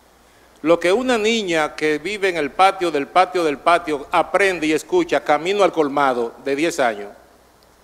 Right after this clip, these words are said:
no lo escuchan personas de las edades de nosotros. Son personas, como le decía,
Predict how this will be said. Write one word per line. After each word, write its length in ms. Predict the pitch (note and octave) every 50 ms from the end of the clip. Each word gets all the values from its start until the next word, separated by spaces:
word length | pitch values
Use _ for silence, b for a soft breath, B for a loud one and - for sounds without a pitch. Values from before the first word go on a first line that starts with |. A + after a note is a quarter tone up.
| _ _ -
no 120 | B2+ D#3
lo 80 | F#3 F#3+
escuchan 440 | F#3 F#3+ - F#3 E3+ - E3+ D#3 D3+
personas 420 | - D3 - - D#3+ D#3 D#3 D3
de 80 | C#3+ C3+
las 220 | C3 B2 A#2 -
edades 320 | B2+ A#2+ A#2+ A#2+ C3 C3+ B2+
de 100 | C3 A#2
nosotros. 540 | A#2 G#2+ - - F2+ E2+ - - - - - _ _ _ _ _ _ _ _ b b b b b b b b b b b b
Son 340 | - - - - F#3 G#3 G#3+
personas, 480 | G#3 - G3 E3 - F#3+ F#3+ G2+ F#3+ - - - - - -
como 220 | - E3 D#3+ E3
le 80 | D#3+ D#3+
decía, 600 | D#3+ D#3+ D#3 - A3 G#3+ G3+ F#3 F3+ E3 - -